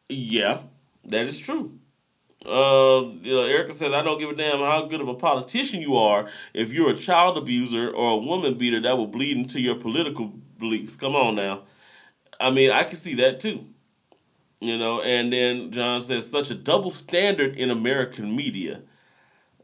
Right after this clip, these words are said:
Oh, man, he hides behind the preacher pulpit while beating his wife. No way I could ever vote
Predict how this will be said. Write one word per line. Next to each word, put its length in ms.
Oh, 200
man, 280
he 120
hides 260
behind 300
the 20
preacher 320
pulpit 420
while 200
beating 260
his 140
wife. 360
No 220
way 260
I 40
could 180
ever 200
vote 200